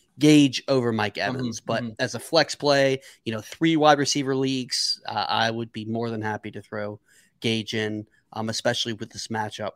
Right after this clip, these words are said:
Speaker 1: going against the Panthers.
Speaker 2: Excellent. All right. Well, I appreciate you guys being here tonight. I appreciate all the I B T family who tuned in throughout the show. It's great to see you guys here, uh, kind of in this in-between holiday weekend. Jay, one more time, man, tell us where we can find you,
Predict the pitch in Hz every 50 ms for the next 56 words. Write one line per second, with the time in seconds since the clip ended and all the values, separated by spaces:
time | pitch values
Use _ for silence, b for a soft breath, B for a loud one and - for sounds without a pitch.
0 | _ _ - 107 107 107 104 101 107 107 101 - - - - 101 92 - - -
1 | 113 - - - - _ _ _ _ _ _ _ _ _ _ _ _ _ _ _
2 | - 127 - - - 190 170 123 - _ _ _ _ _ - - 127 123 135 151
3 | 170 160 - - b b b b - 147 170 196 208 208 - 214 208 - - 214
4 | 214 208 180 185 185 185 156 135 165 170 180 190 185 196 180 180 175 180 185 185
5 | 139 135 139 - 170 160 - - 170 160 - - 139 147 156 160 131 143 156 151
6 | 156 151 - 165 165 151 - - 147 151 156 156 156 151 139 151 151 151 - -
7 | 151 151 147 156 156 151 147 143 - 151 143 139 143 139 147 139 - 147 139 139
8 | 143 135 135 - - 151 143 143 147 139 - 156 147 139 139 143 143 147 143 143
9 | 143 139 139 - B B B _ - 147 147 143 143 143 139 127 123 123 120 120
10 | 123 - - 151 147 151 151 160 156 156 147 139 - - - 147 147 147 139 143
11 | - 151 147 147 139 131 135 139 143 139 139 139 135 139 143 143 143 151 147 143
12 | 139 143 139 B B B B B B B B - 127 120 160 175 175 170 156 143
13 | 190 247 294 311 277 - - 175 156 160 165 160 156 156 156 147 - - 190 220
14 | 269 339 - - 156 156 160 165 170 170 - 165 139 - - 135 139 143 147 139
15 | 123 127 135 139 143 143 135